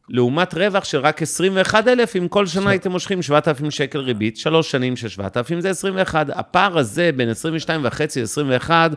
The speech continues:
Speaker 1: הוא נראה אולי לא דרמטי, כי אנחנו מדברים על שלוש שנים. אבל אם היינו שמים שם עשר, עשרים, שלושים, ובטח
Speaker 2: זה-
Speaker 1: תשעים וחמש שנה,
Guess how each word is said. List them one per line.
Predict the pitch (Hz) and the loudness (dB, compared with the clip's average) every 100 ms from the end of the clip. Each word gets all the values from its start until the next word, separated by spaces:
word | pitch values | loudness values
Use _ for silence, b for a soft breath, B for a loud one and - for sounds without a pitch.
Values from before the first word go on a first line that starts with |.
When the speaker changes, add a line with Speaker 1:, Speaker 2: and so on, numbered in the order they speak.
| B B B B | B B B B
Speaker 1:
הוא | 123 | 2
נראה | 123 135 | 6 6
אולי | 165 160 | 8 6
לא | 156 156 | 6 4
דרמטי, | 135 139 175 180 156 | 4 2 2 0 -2
כי | 147 | 0
אנחנו | 127 127 | -2 -2
מדברים | 120 131 | 0 0
על | 127 | 0
שלוש | - 117 113 - | 0 0 0 0
שנים. | 113 98 85 b b b - | -4 -4 -6 b b b -8
אבל | 104 127 | -2 0
אם | |
היינו | 143 143 | 2 0
שמים | 143 135 139 | 0 0 0
שם | 135 123 - | 2 0 2
עשר, | 139 - 110 | 0 0 -4
עשרים, | 107 - 147 127 | -4 -4 -2 -2
שלושים, | - 113 - 160 127 | -4 -8 -4 -2 -2
ובטח | 101 101 110 | 0 0 2
Speaker 2:
זה- | 113 | 0
Speaker 1:
תשעים | 127 156 151 | 0 -2 0
וחמש | 147 156 156 | 0 0 0
שנה, | 175 190 208 | 0 2 2